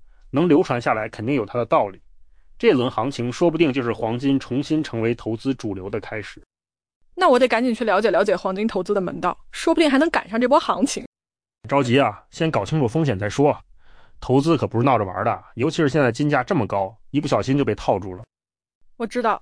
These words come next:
Speaker 2: 肯定得先做功课。不过听你这么一说，我对黄金投资还真有点兴趣了。
Speaker 1: 有兴趣是好事儿，但得理性看待。黄金虽然保值，但也不是稳赚不赔的，还是得结合自己的情况来，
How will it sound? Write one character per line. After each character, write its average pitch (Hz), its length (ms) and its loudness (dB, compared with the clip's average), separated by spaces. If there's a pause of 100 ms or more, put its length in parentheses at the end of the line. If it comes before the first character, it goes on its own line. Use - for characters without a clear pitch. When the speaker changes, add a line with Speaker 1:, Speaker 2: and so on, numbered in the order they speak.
(100)
Speaker 2:
肯 220 140 -6
定 294 100 2
得 254 80 4
先 262 160 0
做 269 140 2
功 254 160 0
课。 269 260 -4 (480)
不 - 80 -10
过 339 100 4
听 403 160 -4
你 285 120 -2
这 226 100 -6
么 254 80 0
一 254 80 2
说， 285 600 0
我 214 100 -4
对 277 80 0
黄 247 240 0
金 285 100 -2
投 226 180 -2
资 254 140 -6
还 254 100 -2
真 277 140 -8
有 262 100 -2
点 - 140 -4
兴 214 240 -10
趣 - 120 -16
了。 - 180 -20 (840)
Speaker 1:
有 117 160 4
兴 202 220 4
趣 117 120 0
是 98 80 -4
好 - 220 -8
事 - 160 -2
儿， 98 100 -6 (280)
但 127 160 0
得 117 120 0
理 127 140 -2
性 120 180 -6
看 110 240 -2
待。 107 220 -4 (500)
黄 131 240 2
金 175 200 6
虽 175 120 2
然 180 140 2
保 95 160 0
值， 104 380 -2 (160)
但 139 160 0
也 101 100 -2
不 117 160 -4
是 139 120 0
稳 101 180 0
赚 127 160 -2
不 127 100 -2
赔 92 220 -6
的， 113 160 0 (440)
还 127 160 -2
是 147 80 0
得 113 140 2
结 120 180 -2
合 143 120 0
自 131 120 -2
己 107 80 -2
的 95 80 -8
情 101 200 -10
况 120 200 0
来， 95 260 -4